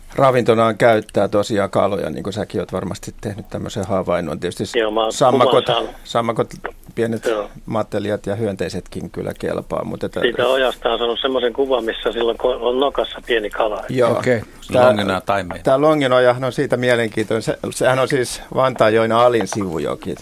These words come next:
Speaker 1: laskee idästä,
Speaker 2: Niin,
Speaker 1: idästä päin
Speaker 2: joo.
Speaker 1: sieltä Malmin lentokentän tienoilta sitten
Speaker 2: Mm.
Speaker 1: Vantaanjokeen siellä Savelan kohdilla, niin sehän on siitä erikoinen, että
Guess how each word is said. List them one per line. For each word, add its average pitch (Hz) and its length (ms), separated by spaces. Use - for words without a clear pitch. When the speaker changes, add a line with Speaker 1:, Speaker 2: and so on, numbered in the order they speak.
Speaker 1:
laskee - 380
idästä, 98 300
Speaker 2:
Niin, 104 100
Speaker 1:
idästä 113 320
päin 110 120
Speaker 2:
joo. 101 80
Speaker 1:
sieltä 104 280
Malmin 104 420
lentokentän 87 640
tienoilta 64 480
sitten - 360
Speaker 2:
Mm. 107 200
Speaker 1:
Vantaanjokeen 107 680
siellä 127 220
Savelan 110 520
kohdilla, 123 460
niin 117 140
sehän 139 260
on 131 100
siitä 135 320
erikoinen, 113 680
että 104 320